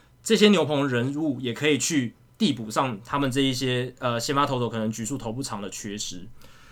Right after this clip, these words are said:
我觉得他们这一个休赛季比较可惜的是，他们没有补到先发指定打击还有一垒手的这一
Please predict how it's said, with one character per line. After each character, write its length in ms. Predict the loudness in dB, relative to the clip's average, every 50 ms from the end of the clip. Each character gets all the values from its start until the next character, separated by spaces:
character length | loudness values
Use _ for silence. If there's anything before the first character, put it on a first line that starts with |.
| -20 -20 -20 -18 -12 -2
我 200 | 4 8 8 8
觉 220 | 8 8 6 6
得 160 | 8 8 6
他 200 | 6 4 4 6
们 280 | 8 8 8 6 6 2 -6 -4
这 120 | -2 0
一 100 | 2 4
个 80 | 4 4
休 120 | 6 6
赛 120 | 6 6 6
季 100 | 6 4
比 60 | 2
较 100 | 2 2
可 220 | 2 0 -4 -4
惜 180 | -4 -4 -4 -4
的 60 | -2
是， 220 | -2 -2 -2 -2 -2
他 120 | 0 0
们 120 | 2 2 2
没 100 | 2 2
有 80 | 2
补 220 | 0 -2 -6 -6 -4
到 340 | -2 -2 0 0 0 -2 -4 -10 _ _ _
先 440 | -20 -14 -10 -6 -4 -2 -2 -2 -2
发 340 | 0 4 6 6 6 6 4
指 240 | 2 -4 -6 -6 -4
定 200 | -2 -2 -2 0
打 200 | -2 -4 -6 -8
击 240 | -12 -10 -8 -6 -4
还 80 | -4
有 80 | -4 -2
一 100 | -2 -2
垒 160 | -2 -2 -4
手 180 | -6 -6 -10 -12
的 60 | -10
这 100 | -10
一 60 | -10